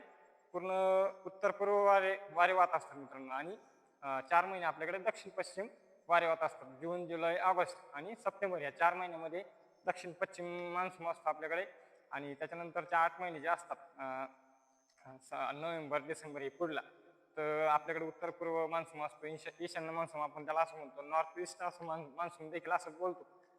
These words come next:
तर मित्रांनो, आठ महिने वारे वाहत असतात आपल्याकडे पूर्व भारतात. तर उत्तर भारतातून इकडे दक्षिण भारताकडे, त्यामुळे उत्तर भारतामध्ये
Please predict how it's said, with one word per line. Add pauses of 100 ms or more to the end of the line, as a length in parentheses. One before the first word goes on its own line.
(140)
तर
मित्रांनो,
आठ
महिने
वारे
वाहत
असतात
आपल्याकडे
पूर्व
भारतात. (640)
तर (180)
उत्तर
भारतातून (120)
इकडे
दक्षिण
भारताकडे, (840)
त्यामुळे
उत्तर
भारतामध्ये